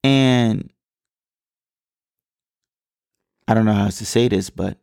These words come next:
some people may have to go. I don't know how often you go through and do maintenance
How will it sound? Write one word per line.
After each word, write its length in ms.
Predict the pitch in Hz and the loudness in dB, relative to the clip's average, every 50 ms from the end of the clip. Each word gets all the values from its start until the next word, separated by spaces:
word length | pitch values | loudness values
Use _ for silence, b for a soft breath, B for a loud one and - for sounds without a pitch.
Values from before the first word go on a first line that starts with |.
| _ _ _ _ _ _ _ _ _ _ _ _ _ _ _ _ _ _ _ _ _ _ _ _ _ _ _ _ _ _ _ _ _ _ _ _ _ _ _ _ _ _ _ _ _ _ _ _ _ _ _ _ _ _ _ _ _ - | _ _ _ _ _ _ _ _ _ _ _ _ _ _ _ _ _ _ _ _ _ _ _ _ _ _ _ _ _ _ _ _ _ _ _ _ _ _ _ _ _ _ _ _ _ _ _ _ _ _ _ _ _ _ _ _ _ -14
some 260 | - - 139 139 135 | -6 -2 -2 0 0
people 320 | 151 139 - - 127 113 | 0 0 0 0 0 0
may 160 | 107 110 107 | 2 0 0
have 260 | 107 104 98 92 - - | 0 0 -2 -4 -6 -10
to 80 | - | -12
go. 300 | - - 92 92 - - _ _ _ _ _ _ _ _ _ _ _ _ _ _ _ _ _ _ _ _ _ _ _ _ _ _ _ _ _ _ _ _ _ _ _ _ - - - | -10 -8 -8 -8 -10 -14 _ _ _ _ _ _ _ _ _ _ _ _ _ _ _ _ _ _ _ _ _ _ _ _ _ _ _ _ _ _ _ _ _ _ _ _ -20 -4 -2
I 60 | 127 139 | 0 0
don't 120 | 151 143 | 2 2
know 120 | 139 135 | 2 2
how 180 | 127 123 110 - | 2 2 2 0
often 380 | - 98 104 104 101 - 98 107 | 2 2 0 0 0 -2 -4 -2
you 140 | 104 107 95 | -2 -2 0
go 220 | - 101 98 101 | 0 0 0 0
through 420 | 98 - - 98 101 104 101 - - | -2 -4 -2 -2 0 0 0 -2 -2
and 400 | - 82 76 65 - - - _ _ _ _ _ _ _ _ _ _ _ _ _ _ _ _ _ _ _ _ _ _ _ _ _ _ _ _ _ - | -4 -4 -6 -6 -8 -12 -16 _ _ _ _ _ _ _ _ _ _ _ _ _ _ _ _ _ _ _ _ _ _ _ _ _ _ _ _ _ -2
do 160 | 101 120 113 | 0 2 2
maintenance 880 | 101 104 104 101 - - 110 113 120 - _ - - - - - - | 2 2 2 0 0 -2 -2 -2 -4 -6 _ -16 -18 -16 -18 -20 -20